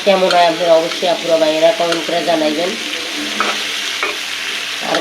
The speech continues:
কচি কচি ছোটো ছোটো শালগম আমি বা-, সবকে দিয়ে কষাই। তো এই দেখেন আমার শালগমটা কত সুন্দর করে কষাইছি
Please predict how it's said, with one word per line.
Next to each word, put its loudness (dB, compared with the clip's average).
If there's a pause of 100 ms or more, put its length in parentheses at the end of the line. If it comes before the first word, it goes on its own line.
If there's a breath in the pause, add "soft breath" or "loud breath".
কচি -2
কচি -2
ছোটো 0
ছোটো -2
শালগম 0 (1200)
আমি 0 (100)
বা-, 2
সবকে 0
দিয়ে 4
কষাই। 0 (120)
তো -6
এই 0
দেখেন -4
আমার 0 (180)
শালগমটা 0
কত -2 (180)
সুন্দর 2
করে 4 (100)
কষাইছি 0